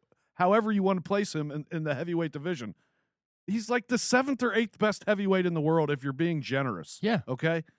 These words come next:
Speaker 1: And he's making three point eight bil-, or billion, million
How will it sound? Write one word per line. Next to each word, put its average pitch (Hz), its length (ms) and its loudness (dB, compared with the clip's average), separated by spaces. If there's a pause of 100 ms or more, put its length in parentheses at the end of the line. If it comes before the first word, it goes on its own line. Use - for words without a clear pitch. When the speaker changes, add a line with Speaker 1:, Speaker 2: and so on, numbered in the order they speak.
(100)
Speaker 1:
And 147 80 -2
he's 180 200 2
making 202 380 0
three 226 680 -4 (260)
point 196 300 -2 (100)
eight 180 300 -2 (840)
bil-, 208 260 8
or 160 140 4
billion, 95 500 -4
million 202 560 2